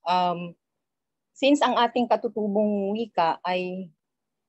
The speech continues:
nagsasalamin o naglalarawan o ito yung kaluluwa ng isang bansa, di po ba?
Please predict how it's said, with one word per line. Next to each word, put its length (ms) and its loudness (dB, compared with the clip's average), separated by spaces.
nagsasalamin 840 2
o 80 -4
naglalarawan 720 2
o 120 -4
ito 160 -6
yung 80 -4
kaluluwa 480 0
ng 160 -6
isang 160 -8
bansa, 320 -4
di 160 -10
po 160 -8
ba? 280 0